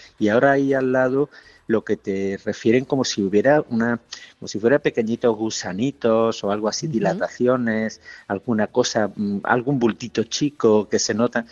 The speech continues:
Speaker 1: pues son realmente las varices, ¿verdad? Que están dentro de, a-, al lado del testículo. Eh, es-, son más manifiestas cuando se ponen mucho rato de pie. Cuando alguien se pone de pie, pues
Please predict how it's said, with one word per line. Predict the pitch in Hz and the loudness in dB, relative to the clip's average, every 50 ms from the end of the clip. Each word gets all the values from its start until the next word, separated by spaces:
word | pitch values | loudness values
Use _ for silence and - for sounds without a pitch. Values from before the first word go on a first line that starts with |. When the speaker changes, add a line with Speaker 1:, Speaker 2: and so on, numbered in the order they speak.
| - - _ | -18 -20 _
Speaker 1:
pues | _ 92 - | _ -6 -2
son | - 117 110 | 0 0 2
realmente | 117 110 101 101 101 104 95 - 101 | 2 2 2 2 0 -2 -2 -2 0
las | 98 95 90 - | 0 0 0 -2
varices, | 98 87 92 104 104 - - 101 87 90 | -6 -6 -6 -6 -10 -8 -8 -8 -6 -6
¿verdad? | 98 87 92 110 117 - | -8 -6 -4 -4 -4 -4
Que | 95 | -6
están | - - 113 104 110 | -6 -6 -4 -4 0
dentro | 104 117 117 113 107 - - 110 95 | 2 2 2 2 0 -2 -4 -4 -2
de, | 92 101 98 95 - - | 0 0 -2 -2 -4 -8
a-, | 107 - - 104 | -12 -10 -10 -10
al | 95 107 | -2 2
lado | 131 139 131 | 2 2 2
del | 120 101 | 2 -2
testículo. | - - 95 - _ - 101 - _ 95 90 87 - _ - - _ - - - _ - - _ - | -4 -12 -16 -16 _ -18 -20 -18 _ -14 -14 -14 -14 _ -20 -20 _ -20 -20 -20 _ -20 -20 _ 0
Eh, | 110 110 110 107 - | 2 4 4 4 4
es-, | - 123 - - _ - _ _ - | 2 -4 -4 -4 _ -20 _ _ -10
son | - - 139 131 135 | -2 0 2 2 4
más | 131 127 123 117 | 4 2 2 2
manifiestas | 123 123 117 107 101 - - 127 131 - _ - 113 - | 0 -2 0 0 -2 0 0 -2 -2 -2 _ -4 -4 -4
cuando | - - 113 95 95 92 98 92 92 92 95 | -4 -4 -4 -4 -2 -2 -2 0 0 -2 -4
se | - - 101 | -4 -4 -2
ponen | - 113 104 107 107 101 107 - | -2 0 0 0 -2 -2 -4 -4
mucho | 120 117 131 131 - - 113 | 0 2 2 2 2 0 0
rato | - 98 92 - - 85 | 0 0 -2 -2 -4 -6
de | 85 90 | -6 -6
pie. | - - 113 120 143 165 - _ _ | -2 0 2 2 2 2 -2 _ _
Cuando | _ - 87 87 90 90 | _ -14 -8 -6 -2 -2
alguien | 92 95 95 95 | -2 -2 -4 -6
se | - - | -6 -8
pone | - - 104 98 | -8 -8 -8 -2
de | 98 104 | -2 -4
pie, | - - 120 123 120 | 0 0 0 0 0
pues | - - 90 87 | -2 -4 -4 -4